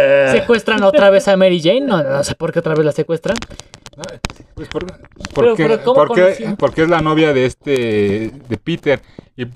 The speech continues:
Speaker 3: y ya sabe, este, el, ya sabe Venom que es la novia de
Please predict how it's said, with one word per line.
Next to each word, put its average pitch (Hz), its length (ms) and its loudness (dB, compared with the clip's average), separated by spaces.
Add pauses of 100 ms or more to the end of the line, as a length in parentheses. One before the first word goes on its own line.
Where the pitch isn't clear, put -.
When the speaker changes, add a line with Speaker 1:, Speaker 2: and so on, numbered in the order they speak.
Speaker 3:
y 143 60 -6
ya 139 140 0
sabe, 135 320 0
este, 120 300 -8
el, 110 720 -4
ya 135 140 -2
sabe 143 360 2
Venom 156 420 2 (420)
que 120 360 -2
es 117 60 0
la 127 120 0
novia 117 400 0
de 98 640 -2